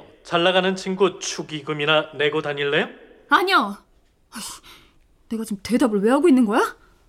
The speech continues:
Speaker 1: 미래는 바뀌어야 해요. 당신은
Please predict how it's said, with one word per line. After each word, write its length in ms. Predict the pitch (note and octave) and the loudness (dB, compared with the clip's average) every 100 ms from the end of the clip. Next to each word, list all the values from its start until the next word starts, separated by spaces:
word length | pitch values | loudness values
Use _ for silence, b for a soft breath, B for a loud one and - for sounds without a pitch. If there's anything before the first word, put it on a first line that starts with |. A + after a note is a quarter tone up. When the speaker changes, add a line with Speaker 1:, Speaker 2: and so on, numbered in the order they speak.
| _ _ _ - | _ _ _ -6
Speaker 1:
미래는 560 | C#3 F3+ G3 D3 F#2+ - - _ _ _ _ _ | 0 4 4 0 -8 -18 -20 _ _ _ _ _
바뀌어야 560 | - F3+ - F#3+ D#3 A2+ | -8 -8 -2 2 2 0
해요. 320 | - F#2+ - - - B B | -6 -14 -18 -20 -20 B B
당신은 600 | - D3+ - F3+ G3+ G#3 | -6 -6 -4 -4 -6 -8